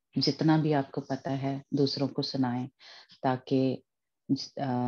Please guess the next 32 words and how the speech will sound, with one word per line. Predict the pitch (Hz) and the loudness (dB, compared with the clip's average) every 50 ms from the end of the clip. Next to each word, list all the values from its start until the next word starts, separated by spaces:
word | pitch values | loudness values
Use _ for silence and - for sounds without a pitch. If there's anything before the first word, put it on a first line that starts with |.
| 123 120 120 127 127 127 123 127 123 - - | -2 -2 -4 -4 -8 -10 -12 -16 -18 -12 -2
जिनको | - 156 143 143 135 151 143 | 4 4 6 6 6 6 6
नहीं | 135 139 135 143 175 165 | 6 6 6 4 2 2
पता | - 165 151 - 151 151 | 2 0 0 0 -2 -4
खुदावंद | - 160 147 143 139 139 139 147 | -2 0 0 2 4 4 4 4
यीशु | 143 139 - 139 | 2 0 0 -2
मसीह | 147 139 - - 151 139 | -2 -2 -2 -4 -6 -2
के | - 151 | -2 -2
बारे | 135 135 135 131 131 135 139 | 0 0 0 0 2 2 2
में | 143 160 180 - - - | 0 0 -2 -4 -2 2
उनको | 160 156 147 147 160 143 | 2 2 4 2 2 0
भी | 139 143 | 0 -2
पता | 139 - 127 120 - 127 123 | -2 -4 -4 -4 -4 -4 -6
चल | - - 113 113 113 | -6 -6 -8 -8 -8
जाए। | - - 120 123 - _ - - - - _ - | -10 -10 -10 -10 -12 _ -20 -20 -20 -18 _ -2
तो | 151 - | 0 0
अभी | - - - 147 143 139 180 190 | 0 0 2 4 8 8 8 8
से, | 180 - 185 156 131 131 131 _ _ - - - - - _ - | 8 8 6 6 6 4 0 _ _ -20 -20 -20 -20 -20 _ -6
अ, | - - 123 127 123 120 131 139 - - - _ _ _ _ _ _ _ - | -2 -2 0 0 0 -2 -2 -4 -6 -6 -10 _ _ _ _ _ _ _ 2
आपके | 120 117 - - - - 147 | 2 2 2 -2 -2 0 0
दिल | 131 131 151 147 156 160 156 | 2 4 6 6 8 8 8
में | 160 156 143 135 - - - - 139 | 8 8 6 6 2 -2 -4 -2 -2
एक | 135 135 - _ - 113 110 110 113 - _ _ _ _ _ _ _ _ _ _ _ _ - | -2 -2 -4 _ -4 -4 -4 -4 -4 -10 _ _ _ _ _ _ _ _ _ _ _ _ -4
जो | 127 135 127 | -2 -2 0
खुदावंद | - - 135 135 127 131 143 151 139 | 0 0 2 4 4 6 6 4 4
के | - - 143 | 2 2 2
लिए | 139 139 139 143 135 | 4 4 6 6 4
इज्जत | - - - 156 135 - - 156 147 143 - - | 4 2 -2 -4 -4 0 0 2 2 2 0 -2
है, | 156 143 139 | -2 -2 -2
प्यार | - - 147 135 131 131 139 143 143 | 0 0 0 2 2 2 2 2 0
है, | 139 139 139 139 139 | 0 0 2 2 2
मोहब्बत | 135 131 131 131 135 135 135 143 139 139 - | 2 2 0 -2 -4 -2 -2 -2 -2 -2 -2
है, | 135 135 135 139 | -4 -4 -4 -6